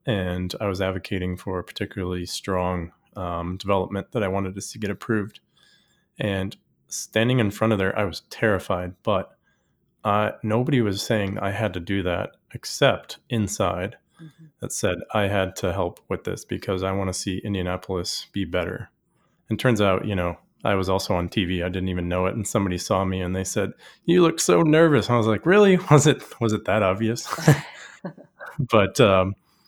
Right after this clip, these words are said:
Speaker 1: but, you know, just to play off of what you said, um,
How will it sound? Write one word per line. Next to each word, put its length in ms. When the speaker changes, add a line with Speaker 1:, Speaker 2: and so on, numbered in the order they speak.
Speaker 1:
but, 380
you 120
know, 100
just 240
to 60
play 180
off 140
of 80
what 120
you 100
said, 340
um, 480